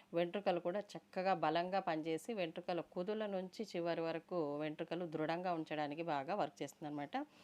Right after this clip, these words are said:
ఆ, ఇక్కడ తీసుకున్న కలోంజీ సీడ్స్ ఎంత తెల్ల జుట్టును రానివ్వవో, ఆవాల నూనె కూడా మనకి తెల్ల జుట్టును రానివ్వకుండా చేస్తాయి అనమాట. రెగ్యులర్గా యూజ్ చేసుకోండి తెల్ల జుట్టు సమస్య ఉన్న వాళ్ళు మాత్రం.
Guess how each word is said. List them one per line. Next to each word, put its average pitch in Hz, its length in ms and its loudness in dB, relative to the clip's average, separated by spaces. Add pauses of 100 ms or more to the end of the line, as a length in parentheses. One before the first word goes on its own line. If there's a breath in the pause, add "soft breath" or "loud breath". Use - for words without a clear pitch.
(400 loud breath)
ఆ, 151 60 2 (360)
ఇక్కడ 160 280 2
తీసుకున్న 165 440 0
కలోంజీ 160 440 4
సీడ్స్ 160 320 -2
ఎంత 147 340 2
తెల్ల 151 260 2
జుట్టును 151 280 0
రానివ్వవో, 143 460 0
ఆవాల 156 380 2
నూనె 143 240 -2
కూడా 180 200 -2
మనకి 170 280 -2
తెల్ల 143 260 -2
జుట్టును 139 300 -4
రానివ్వకుండా 135 540 -2
చేస్తాయి 139 380 -4
అనమాట. 127 240 -6 (480 loud breath)
రెగ్యులర్గా 240 540 4
యూజ్ 208 300 2
చేసుకోండి 185 540 0
తెల్ల 185 260 0
జుట్టు 180 200 -4
సమస్య 160 420 0
ఉన్న 151 180 -2
వాళ్ళు 143 200 2
మాత్రం. 139 280 0